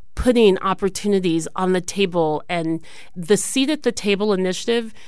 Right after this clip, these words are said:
is great. The more that can be done, the better. It's not something that is revolutionary. It's not something that is, you know, even relatively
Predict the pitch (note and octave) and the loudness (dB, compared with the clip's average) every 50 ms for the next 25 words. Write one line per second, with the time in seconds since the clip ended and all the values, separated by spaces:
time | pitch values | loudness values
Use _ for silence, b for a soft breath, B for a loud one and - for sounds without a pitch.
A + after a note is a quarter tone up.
0 | b b b - B3+ C4 A3 G#3+ - - G3+ G#3 E3+ C#3 - - - - - - | b b b -2 -2 -2 -2 -2 -2 2 2 2 2 2 -2 -8 -12 -12 -12 -14
1 | - - - - - - G#3 F#3+ G3 G3+ G#3 G#3 A#3 A#3+ A#3+ A3+ A3 A3 G#3+ - | -14 -14 -14 -8 -2 2 2 4 6 8 8 8 10 8 8 6 6 4 2 4
2 | - G#3+ G#3 G3+ E3+ F#3 G#3 G3 E3 G3+ G3 F#3+ G3 G3+ G#3+ G#3 F#3 F3+ D#3+ - | 4 4 4 4 2 0 -2 0 2 4 4 6 6 4 4 2 2 0 0 2
3 | F#3 F3+ F3+ G3+ G#3+ B3 C#4+ D4 B B B B B B B B B - - - | 0 2 2 2 2 2 0 -2 B B B B B B B B B -14 -4 2
4 | - A3+ - - - - - - - - - - G#3 G#3 G#3+ A3 A3+ A#3 C4 C4+ | 2 4 4 2 -4 -6 -6 -8 -14 -14 -10 -4 0 2 4 4 4 4 2 0
5 | - - - - - - - - - - - - - A#3+ A#3+ - - A#3 A3+ G#3+ | -2 -4 -12 -14 -14 -14 -14 -14 -14 -10 -6 0 2 2 2 4 4 4 4 6
6 | G3 G3 F#3 F3 F3 E3+ E3 - - - - - - G3 F3+ G3 G3+ G3 F#3 F#3+ | 4 4 4 2 2 0 -2 -6 -10 -12 -14 -10 -6 -2 2 4 4 4 4 4
7 | F3 F3 F#3+ G3 F#3+ - - G#3+ G#3 F#3+ G3 F#3+ F#3+ F#3+ F#3 F3 E3+ - - G3 | 2 4 4 4 2 2 2 2 2 4 4 2 2 2 0 0 -2 -2 0 2
8 | G3 G3 F#3+ F3 - G#3 F#3+ F3+ G3 F#3 F3+ F3 E3+ E3+ F3 F3 E3+ E3+ E3+ E3 | 4 4 4 2 2 0 0 0 0 0 0 0 0 0 -2 -2 0 -2 -2 -2
9 | E3+ - - - - - - - - - - - A3+ G3 D#3+ - A2+ - - A#3+ | -4 -6 -10 -12 -14 -16 -16 -14 -14 -14 -8 -4 -2 -2 -2 -2 -6 -8 -2 -2
10 | A#3+ A#3 A#3+ G#3+ G#3 G#3 G#3 G#3 G3 F3+ G#3+ G3+ F#3 F#3+ F#3 F3 E3 D#3 | 0 2 2 4 6 6 6 4 4 2 0 0 2 2 2 2 2 0